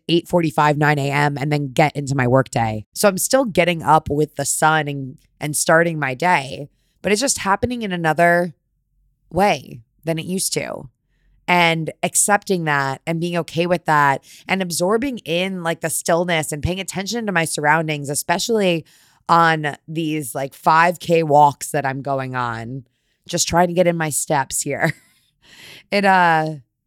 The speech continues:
it feels really beautiful and intentional, and it's something that I don't take for granted. And so this week,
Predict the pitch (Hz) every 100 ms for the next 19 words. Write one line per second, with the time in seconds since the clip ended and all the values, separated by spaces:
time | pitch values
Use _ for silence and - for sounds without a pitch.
0 | _ _ 202 - 226 240 247 165 196 208
1 | 226 220 170 185 202 185 160 151 156 143
2 | 151 156 175 156 143 131 151 151 143 131
3 | _ _ _ - 180 - 202 226 220 202
4 | 185 185 170 170 135 143 139 69 139 _
5 | _ _ _ _ - 180 165 - 175 165
6 | 160 160 151 _ _ _ 175 208 - 170
7 | 156 - -